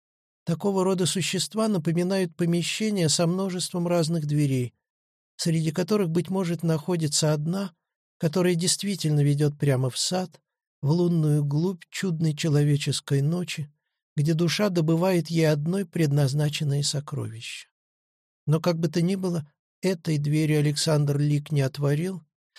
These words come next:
а попал на актёрский путь, по которому шёл без увлечения, с рассеянным видом человека — ищущего каких-то путевых примет, которых нет, но которые, пожалуй, снились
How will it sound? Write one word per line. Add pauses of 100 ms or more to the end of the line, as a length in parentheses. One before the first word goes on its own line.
(140)
а
попал
на
актёрский
путь, (720)
по
которому
шёл
без
увлечения, (380)
с
рассеянным
видом
человека — (320)
ищущего
каких-то
путевых
примет,
которых
нет, (460)
но
которые,
пожалуй,
снились